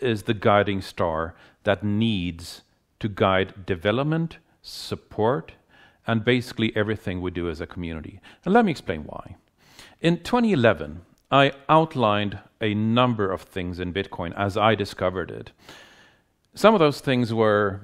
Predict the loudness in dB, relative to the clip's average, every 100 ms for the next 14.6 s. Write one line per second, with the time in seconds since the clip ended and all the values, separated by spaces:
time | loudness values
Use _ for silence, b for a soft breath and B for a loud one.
0 | -4 -4 -2 -4 -2 -4 -8 -10 -2 -2
1 | -2 -4 -6 0 0 0 -2 -6 -12 _
2 | 0 2 4 6 6 6 2 0 -2 -2
3 | 2 0 2 -2 -2 -8 -20 _ _ _
4 | _ B B B B 2 6 10 10 8
5 | 6 4 4 0 0 0 0 -6 -2 0
6 | 2 0 0 -6 -12 -16 -20 b b b
7 | b b b b _ _ _ _ 2 4
8 | 4 4 2 2 -4 -2 -4 -4 -2 0
9 | 0 -2 -6 -4 -4 0 0 0 -8 -10
10 | -4 -2 0 4 4 4 0 -2 -4 -4
11 | -2 -2 -4 -6 -6 -6 -6 B B _
12 | 2 2 0 _ _ -18 0 2 2 2
13 | 0 0 -4 -6 -2 0 0 -2 -2 -2
14 | -4 -8 -6 -4 -6